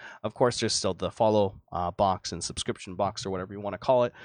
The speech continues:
which is able to just list everyone how it is. But for people browsing, I think that this was, is kind of showing where Twitch is gonna wanna go,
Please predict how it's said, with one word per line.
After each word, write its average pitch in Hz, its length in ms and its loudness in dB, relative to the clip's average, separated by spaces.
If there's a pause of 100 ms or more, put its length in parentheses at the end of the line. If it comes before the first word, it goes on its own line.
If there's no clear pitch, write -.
(160)
which - 220 -2
is 101 140 0
able 95 300 2
to - 140 -4
just 87 440 0
list 90 400 -4
everyone 87 320 -14
how 90 240 -12
it 107 80 -6
is. 156 200 -4
But 92 260 -2 (160)
for 98 120 -12
people 95 240 -8
browsing, 113 460 0 (120)
I 104 80 -4
think 104 140 -8
that 95 120 -6
this - 320 -4
was, 92 400 -6 (100)
is 98 460 -8
kind 226 200 4
of 220 140 0
showing 185 380 -2 (440)
where 123 420 2 (140)
Twitch - 320 -4 (380)
is 98 100 -12
gonna 160 160 4
wanna 190 220 2
go, 190 240 -2